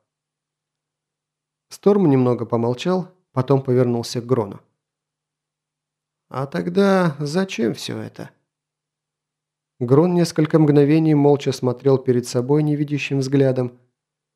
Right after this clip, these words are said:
вздохнул так же тяжело, как и Сторм, и ответил. «У нас не было другого выхода». «Но почему всё это продолжается?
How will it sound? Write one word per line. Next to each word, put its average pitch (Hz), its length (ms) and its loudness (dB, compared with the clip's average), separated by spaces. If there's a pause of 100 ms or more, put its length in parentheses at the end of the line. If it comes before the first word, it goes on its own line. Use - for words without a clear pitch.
(240)
вздохнул 156 600 2
так 208 280 0
же 175 120 2
тяжело, 165 440 2
как 139 260 -2
и 127 60 -4
Сторм, 196 580 -2 (400)
и 139 80 2
ответил. 131 560 -2 (2000)
«У 151 100 0
нас 233 520 0 (160)
не 196 220 -2
было 123 240 -2
другого 123 420 -2
выхода». 120 480 -8 (1500)
«Но 117 400 -6
почему 143 520 -6
всё 160 200 -4
это 170 180 -2
продолжается? 160 960 0